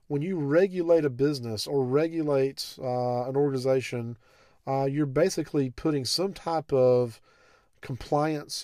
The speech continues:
or restriction on that organization or business for the purpose of keeping them between the lines, so to speak. Um, if you deregulate,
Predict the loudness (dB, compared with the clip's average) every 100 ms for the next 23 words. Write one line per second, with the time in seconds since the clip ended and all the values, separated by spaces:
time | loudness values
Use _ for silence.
0 | -4 0 0 -4 -4 -4 -4 -6 -6 -8
1 | -8 -6 -2 0 0 -2 -6 -2 -2 -2
2 | -6 -4 -4 -4 -6 -8 _ _ -20 _
3 | 0 2 2 -2 2 2 2 0 4 6
4 | 8 6 2 -10 _ _ _ _ _ -8
5 | -6 -6 -2 2 2 0 -4 -10 -10 -4
6 | -4 -2 -2 -2 -2 -2 -4 -4 -8 -6
7 | -6 -6 -16 _ _ _ _ _ -2 2
8 | 2 -2 -6 -6 -6 -8 -8 -6 -2 -2
9 | 4 6 6 2 2 0 -2 -6 -12